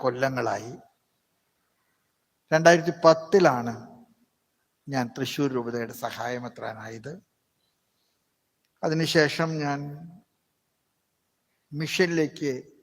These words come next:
പോയി. ഞാൻ പന്ത്രണ്ട് വർഷത്തോളം മിഷനിലായിരുന്നു.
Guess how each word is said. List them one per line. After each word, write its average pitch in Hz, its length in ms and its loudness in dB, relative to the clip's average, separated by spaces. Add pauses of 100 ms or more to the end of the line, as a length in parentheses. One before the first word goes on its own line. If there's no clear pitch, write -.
(280)
പോയി. 127 300 -8 (2250)
ഞാൻ 139 240 0 (640)
പന്ത്രണ്ട് 135 400 -8
വർഷത്തോളം 123 680 -6 (240)
മിഷനിലായിരുന്നു. 127 880 -8